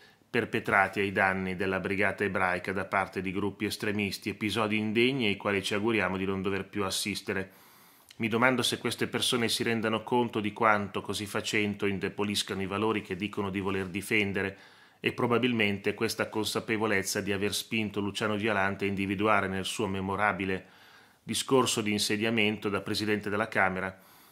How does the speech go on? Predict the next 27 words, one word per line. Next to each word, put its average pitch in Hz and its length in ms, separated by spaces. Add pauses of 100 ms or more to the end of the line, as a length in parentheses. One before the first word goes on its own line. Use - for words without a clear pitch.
(840)
quasi 123 540
trent'anni 113 520
fa, - 460
proprio 113 380
in 107 80
questa 107 320
certa 113 400
concezione 107 720 (800)
proprietaria 117 720
della 104 220
lotta 104 300
di 98 140
liberazione, 104 760
uno 107 200
dei 104 140
fattori 101 540
che 101 200
le 98 100
impedivano 95 720
di 92 100
diventare 98 480
patrimonio 101 640
condiviso 104 580
di 101 140
tutti 110 260
gli 104 60
italiani, 95 520